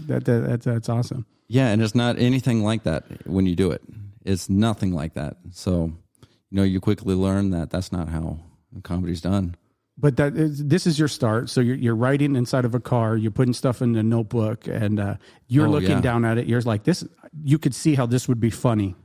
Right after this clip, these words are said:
Speaker 2: Oh, it was. It was funny, for
Speaker 1: It was
Speaker 2: sure.
Speaker 1: funny.
Speaker 2: And it's, uh, you know, this is the beginning of it, you know. So as I matured in comedy, the material started becoming, uh, you know, when you first start out, a lot of people start out kinda dirty, and that's where,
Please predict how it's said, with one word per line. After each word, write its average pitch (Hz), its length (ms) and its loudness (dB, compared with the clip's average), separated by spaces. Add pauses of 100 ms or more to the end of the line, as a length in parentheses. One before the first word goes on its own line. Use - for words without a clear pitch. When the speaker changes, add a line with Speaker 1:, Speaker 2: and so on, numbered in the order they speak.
Speaker 2:
Oh, 139 240 4
it 110 40 0
was. 104 360 0
It 113 120 4
was 123 180 0
funny, 87 300 2
for 156 140 2
Speaker 1:
It - 20 6
was 147 80 0
Speaker 2:
sure. 147 180 4 (100)
Speaker 1:
funny. 98 320 0 (300)
Speaker 2:
And 147 160 4
it's, 143 160 -2
uh, 113 60 0
you 95 240 0
know, 139 220 2
this 143 100 2
is 123 80 -4
the 107 60 -8
beginning 98 480 2
of 76 160 -2
it, 76 200 -2
you 101 120 0
know. 92 160 2
So 107 180 2
as 107 320 2
I 98 160 2
matured 107 600 0 (120)
in 101 160 2
comedy, 92 500 0 (480)
the 101 120 2
material 110 560 2
started 98 400 0
becoming, 92 680 -2
uh, 90 400 -2 (680)
you 127 360 0
know, 135 80 2
when 135 160 2
you 131 60 0
first 160 240 0
start 120 240 2
out, 107 160 2
a 95 80 2
lot 113 240 2
of 113 40 -4
people 110 220 -2
start 104 240 2
out 95 160 0
kinda 92 220 2
dirty, 80 520 0
and 98 120 2
that's 107 200 0
where, 98 440 0